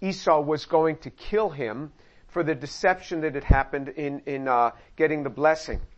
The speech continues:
Even though the blessing was rightfully his because he had already sold the birthright and the blessing should go on with the, with the birthright, but he had deceived his father.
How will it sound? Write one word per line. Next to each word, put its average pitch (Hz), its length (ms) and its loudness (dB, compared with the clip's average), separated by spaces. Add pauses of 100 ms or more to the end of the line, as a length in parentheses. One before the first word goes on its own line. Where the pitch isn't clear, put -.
(320)
Even 180 260 0
though 180 140 4
the 151 80 -2
blessing 165 520 0
was 135 160 -6
rightfully 160 640 0
his 147 340 -4
because 143 320 -8
he 143 80 -6
had 143 140 -2
already 151 300 4
sold 147 320 -2
the 123 60 -4
birthright 165 540 2
and 143 80 -8
the 120 60 -8
blessing 156 400 -2
should 156 280 -6
go 151 200 4
on 143 260 2 (400)
with 151 180 -2
the, 139 220 0
with 139 220 -8
the 120 60 -4
birthright, 151 600 2
but 147 160 -2
he 160 160 -10
had 143 180 -6
deceived 180 520 -10
his - 180 -12
father. 139 380 2